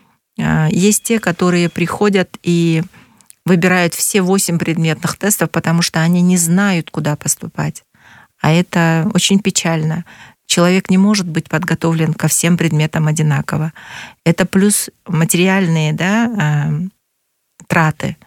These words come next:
потому что за каждый нужно оплачивать четыреста семьдесят. И мы говорим: «Не нужно сдавать все. Нужно хотя бы определиться с тем направлением, гуманитарий он, или вот естественные науки, или там математика, да, больше».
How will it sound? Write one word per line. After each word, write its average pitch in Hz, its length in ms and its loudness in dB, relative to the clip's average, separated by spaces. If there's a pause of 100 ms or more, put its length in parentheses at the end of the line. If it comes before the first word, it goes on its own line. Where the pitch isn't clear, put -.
потому 156 260 0
что - 180 -2
за 165 140 0
каждый 170 400 0
нужно 160 260 -2
оплачивать 160 580 -4 (280)
четыреста - 420 0
семьдесят. 156 680 -2 (260)
И 170 40 0
мы 165 120 6
говорим: 165 400 2
«Не 170 120 4
нужно 185 400 2
сдавать 156 420 -2
все. - 340 -6 (380)
Нужно 170 240 4
хотя 202 320 0
бы 196 100 0
определиться 170 580 -2
с - 60 0
тем 165 220 0
направлением, 165 720 0
гуманитарий 175 720 0
он, 151 200 -4
или 165 220 0 (500)
вот - 200 -2
естественные - 560 0
науки, 151 460 -2
или 175 180 2
там 170 340 0 (160)
математика, 160 720 0
да, 185 140 -2
больше». 160 440 0